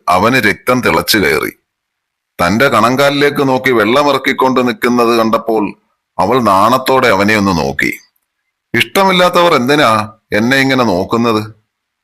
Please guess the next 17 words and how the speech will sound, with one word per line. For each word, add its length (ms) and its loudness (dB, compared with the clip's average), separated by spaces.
അവന്റെ 300 0
നോട്ടം 420 0
കണ്ട് 260 0
നാണത്തോടെ 640 0
അവൾ 160 0
ചോദിച്ചു. 520 -2
"ഇങ്ങനെ 400 0
നിന്നാൽ 380 0
ആരായാലും 640 2
ഒന്ന് 200 0
നോക്കി 280 -2
പോകും 440 -2
മോളെ. 300 0
ഇവളെ 340 0
ഒന്ന് 240 0
സൈസാക്കി 640 0
എടുക്കണം," 480 -2